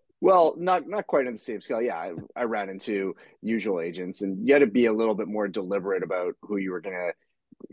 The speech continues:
run into or make a contact with and, and meet up with. So there was a lot more planning and a lot more,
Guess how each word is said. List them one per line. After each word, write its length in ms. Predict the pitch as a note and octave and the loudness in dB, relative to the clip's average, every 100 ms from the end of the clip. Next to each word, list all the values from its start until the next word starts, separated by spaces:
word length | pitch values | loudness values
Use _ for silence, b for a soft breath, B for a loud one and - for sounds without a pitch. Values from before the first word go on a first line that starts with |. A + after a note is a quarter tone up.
| - | 0
run 220 | G#2 G2 | 4 4
into 400 | F#2 F#2+ - A2+ | 2 -2 -2 2
or 160 | E2+ G2 | 6 6
make 260 | F#2+ G2 - | 4 0 0
a 80 | G2+ | -2
contact 520 | - F#2+ F2+ F2+ F2+ | 0 -2 0 0 0
with 220 | G2 F#2 - | 0 -2 -2
and, 140 | F2+ F2 | -6 -4
and 180 | F#2 | -4
meet 160 | F#2 F2+ | -2 2
up 180 | F2 - | 0 2
with. 280 | F#2 F2 - | 0 0 0
So 160 | G2 | 0
there 100 | F2+ | 2
was 120 | F2+ | 0
a 40 | G2 | 2
lot 240 | G2 E2+ | 2 2
more 160 | F#2 E2+ | -2 -4
planning 540 | - F2+ F2 F2+ F2 | -2 -2 -2 -10 -10
and 100 | E2 | -4
a 60 | E2 | 2
lot 200 | E2+ - | 2 4
more, 280 | F2 E2+ | 2 2